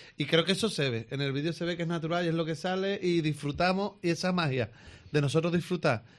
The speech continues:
con el público y con quien sube, creo que ese, creo que esa es la, es la clave que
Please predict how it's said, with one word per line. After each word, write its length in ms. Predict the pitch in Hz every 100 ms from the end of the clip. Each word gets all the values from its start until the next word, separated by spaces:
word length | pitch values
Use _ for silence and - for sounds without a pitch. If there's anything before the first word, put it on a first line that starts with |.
| -
con 140 | 147
el 100 | 143
público 440 | 123 185 170 143 143
y 80 | 151
con 160 | 143
quien 160 | 135 139
sube, 380 | - 208 254 247
creo 180 | 175 170
que 180 | 180 175
ese, 360 | 151 170 160
creo 360 | 156 165 170 151
que 80 | 151
esa 180 | 143 147
es 160 | 143
la, 480 | 143 139 135 135 -
es 140 | 143 139
la 160 | 135
clave 320 | 139 131 127
que 540 | 123 123 123 131 123